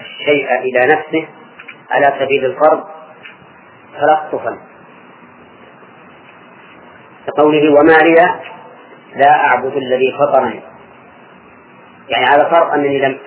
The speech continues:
أنني أتخذ من دون الله آلهة، فما الذي يمنعني أن أعبد الله عز وجل وحده؟ ومن فوائدها الإشارة إلى وجوب الإخلاص في العبادة،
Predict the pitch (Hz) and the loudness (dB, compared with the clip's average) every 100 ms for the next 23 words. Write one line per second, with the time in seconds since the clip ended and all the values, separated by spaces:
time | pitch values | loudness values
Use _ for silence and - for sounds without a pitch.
0 | 135 131 131 123 123 - 139 135 127 131 | -8 -4 -2 -2 -2 -4 -4 -2 0 0
1 | 120 127 131 139 - - - - - - | 0 0 0 -2 -6 -16 -20 -20 -20 -20
2 | - - - - - - - - 120 - | -20 -20 -20 -20 -20 -20 -10 -4 -4 -6
3 | - 156 175 175 156 147 143 143 135 143 | -10 -2 0 2 2 0 0 0 -2 -4
4 | 156 - - - - - - - 127 127 | -8 -18 -20 -20 -20 -20 -20 -12 -6 -2
5 | 131 127 127 123 113 117 123 120 120 113 | -2 -2 -2 -2 -2 -6 -4 -6 -6 -6
6 | 117 - - - - - - - - - | -6 -6 -10 -18 -20 -20 -20 -20 -20 -20
7 | - - - - - - - - - - | -20 -20 -20 -20 -20 -20 -20 -20 -20 -20
8 | - - - - - - 139 160 156 160 | -20 -20 -20 -20 -10 0 2 4 4 2
9 | 156 151 147 - 156 151 147 - - - | 2 0 -2 -4 2 2 4 0 -8 -18
10 | - - - - - - - - 139 143 | -20 -20 -20 -20 -20 -20 -16 -6 0 2
11 | 139 139 135 143 139 135 147 - 127 147 | 4 0 -2 -2 -2 -6 -10 -6 0 4
12 | 147 - 135 139 120 131 143 - | 2 0 -10 -8 -6 -2 0 -2